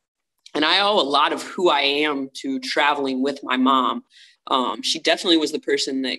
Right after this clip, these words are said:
got me where I am with the camera in my hand, and was, she's an entrepreneur herself. You know, she's on, like, her third business right now.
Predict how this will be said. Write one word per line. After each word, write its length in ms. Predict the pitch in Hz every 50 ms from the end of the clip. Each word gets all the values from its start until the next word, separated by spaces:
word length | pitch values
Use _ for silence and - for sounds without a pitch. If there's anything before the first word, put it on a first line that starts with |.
| - _ _
got 200 | - 139 131 139
me 100 | 139 135
where 120 | 135 135
I 60 | 135 135
am 460 | 135 135 135 135 131 131 127 127 131
with 140 | 135 135 -
the 180 | _ _ - 135
camera 160 | 135 135 131
in 60 | 131
my 140 | 131 127 123
hand, 500 | 127 151 139 135 135 131 131 135 135 - -
and 400 | - 139 131 127 127 127 127 131 - _ _ _ _ _ _ _ _ _ _ _ _
was, 320 | - 147 139 135 131 - - _ -
she's 260 | - - - 208 220
an 60 | 208
entrepreneur 540 | 160 151 147 - - - 156 143 143 139 139
herself. 440 | 143 135 135 - 139 135 135 131 -
You 60 | 139
know, 140 | 135 139 135
she's 200 | 131 - 147 147
on, 160 | 143 143 143
like, 140 | 139 139 -
her 120 | 151 139
third 300 | 135 - 143 139 147 135
business 400 | 151 147 147 147 151 147 147 -
right 200 | 143 143 139 -
now. 300 | 143 143 139 139 135 -